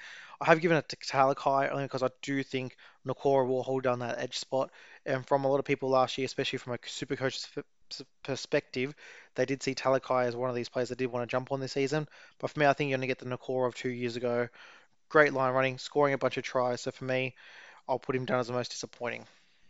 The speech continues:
And that will do it for the Sharkies, guys. Thanks for tuning in.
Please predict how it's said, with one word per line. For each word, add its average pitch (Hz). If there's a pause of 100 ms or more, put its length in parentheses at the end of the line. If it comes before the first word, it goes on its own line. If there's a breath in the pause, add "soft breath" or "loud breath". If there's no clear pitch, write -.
(1700 loud breath)
And 156
that 175
will 185
do 185
it 175
for 156
the 147
Sharkies, 165
guys. 143
Thanks 160
for -
tuning 135
in. 175